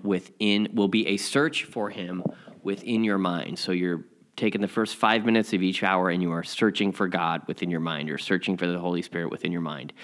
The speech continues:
Again, remember that the Holy Spirit is the intercessor between you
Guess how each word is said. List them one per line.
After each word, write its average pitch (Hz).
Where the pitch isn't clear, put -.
Again, 117
remember 98
that 87
the 78
Holy 98
Spirit 90
is 87
the 90
intercessor 95
between 90
you 95